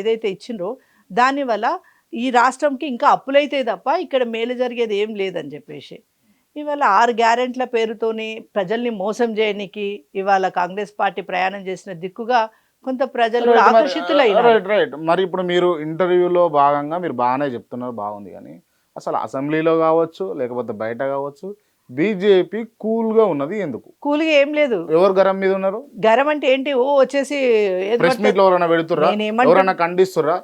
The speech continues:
Speaker 1: ఒక్క నిమిషం, ఒక్క నిమిషం.
Speaker 2: అధికారం కోల్పోయిన పార్టీ మీద విమర్శలు చేయడానికి ప్రెస్ మీట్లు పెడుతురే తప్ప, అధికారంలో వచ్చినటువంటి పార్టీ తప్పిదాలు చెప్పడానికి వాళ్ళని ప్రెస్ మీట్
Speaker 1: తప్పిదాలు
Speaker 2: పెట్టిరా?
Speaker 1: ఎప్పుడు? నిన్ననే కదా, నిన్ననే కదా పురుడు పోసుకున్నది కాంగ్రెస్ పార్టీ తెలంగాణ రాష్ట్రంలో.
Speaker 2: మరి
Speaker 1: కానీ
Speaker 2: నిన్న,
Speaker 1: ఒక
Speaker 2: నిన్న
Speaker 1: నాలుగు రోజులు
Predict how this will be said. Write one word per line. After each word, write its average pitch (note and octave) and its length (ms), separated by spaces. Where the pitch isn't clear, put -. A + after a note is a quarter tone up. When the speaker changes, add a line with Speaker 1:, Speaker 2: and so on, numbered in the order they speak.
Speaker 1:
ఒక్క C4 200
నిమిషం, C#4 320
ఒక్క A#3 100
నిమిషం. B3+ 160
Speaker 2:
అధికారం A#3+ 400
కోల్పోయిన A3 480
పార్టీ E3 400
మీద G#3+ 120
విమర్శలు F#3+ 420
చేయడానికి G3 440
ప్రెస్ E3+ 240
మీట్లు F3 260
పెడుతురే D#3+ 340
తప్ప, A2+ 180
అధికారంలో G#3 560
వచ్చినటువంటి F3+ 580
పార్టీ E3 300
తప్పిదాలు F#3+ 460
చెప్పడానికి E3+ 360
వాళ్ళని D#3+ 260
ప్రెస్ D3 120
మీట్ B3 80
Speaker 1:
తప్పిదాలు D4+ 300
Speaker 2:
పెట్టిరా? C4 140
Speaker 1:
ఎప్పుడు? E4 220
నిన్ననే D4+ 400
కదా, C4+ 160
నిన్ననే C#4 380
కదా C#4+ 220
పురుడు C4+ 260
పోసుకున్నది C#4 580
కాంగ్రెస్ A#3+ 460
పార్టీ A#3 220
తెలంగాణ A#3 460
రాష్ట్రంలో. G#3+ 460
Speaker 2:
మరి G3 220
Speaker 1:
కానీ G3+ 180
Speaker 2:
నిన్న, A3+ 140
Speaker 1:
ఒక E4 60
Speaker 2:
నిన్న C#4+ 260
Speaker 1:
నాలుగు E4+ 280
రోజులు D#4+ 260